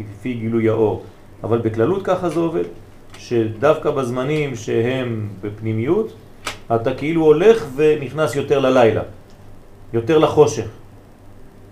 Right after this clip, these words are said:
כן, למה לימוד הסוד הוא דווקא מתאים ללילה? כי זה המנגנון. כן, הולך בלילה, הולך ונחשך, הולך ונחשך, כאילו אין גילוי.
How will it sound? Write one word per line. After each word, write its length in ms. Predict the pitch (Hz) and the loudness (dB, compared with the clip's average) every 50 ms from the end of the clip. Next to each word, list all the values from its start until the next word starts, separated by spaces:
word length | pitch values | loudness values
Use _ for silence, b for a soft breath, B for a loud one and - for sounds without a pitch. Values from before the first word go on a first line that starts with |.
| - | -12
כן, 100 | - 131 127 | -10 -8 -2
למה 300 | 131 143 160 165 165 156 | 0 2 2 2 2 0
לימוד 300 | 151 139 139 143 139 127 | 0 -2 -4 -4 -2 -2
הסוד 360 | 127 127 - - 143 139 127 | -2 -4 -2 0 0 0 0
הוא 80 | 120 117 | 0 0
דווקא 280 | 123 131 127 - - | 0 0 0 0 -2
מתאים 320 | 120 117 110 110 113 113 113 | -2 -2 -4 -4 -4 -2 0
ללילה? 440 | 110 107 104 101 95 95 98 107 113 - - - - - - - - - - - - - - - - - - - | 0 2 2 0 -2 -2 -4 -6 -6 -8 -12 -18 -20 -20 -20 -20 -20 -20 -20 -20 -20 -20 -20 -20 -20 -20 -18 -12
כי 60 | 113 | -2
זה 100 | 113 151 | 0 0
המנגנון. 540 | 175 180 190 180 170 196 202 226 214 156 120 113 - - - - - - - - - - - - - - - - - - - - | 2 2 0 -2 -2 0 2 2 0 0 -2 -6 -12 -18 -20 -20 -20 -20 -20 -20 -20 -20 -20 -20 -20 -20 -20 -20 -20 -20 -20 -4
כן, 160 | - 156 165 | -2 0 0
הולך 340 | 160 139 139 151 175 175 - 135 | 2 2 2 2 2 0 0 2
בלילה, 420 | 135 143 147 160 170 170 170 160 | 4 4 6 6 4 4 4 4
הולך 340 | 151 143 143 156 170 170 170 131 | 4 6 6 4 2 2 0 -2
ונחשך, 420 | 139 147 143 139 - - 180 160 - | -4 -4 -4 -4 -4 -2 -2 -2 0
הולך 240 | - - 151 151 127 | 0 0 0 0 -2
ונחשך, 400 | 135 143 143 139 - - 185 - - | -2 -6 -6 -6 -4 -6 -6 -6 -4
כאילו 240 | - 156 160 165 170 | -6 -4 0 0 0
אין 140 | 165 160 147 | -2 -2 -6
גילוי. 300 | 143 151 147 143 131 | -10 -10 -8 -6 -6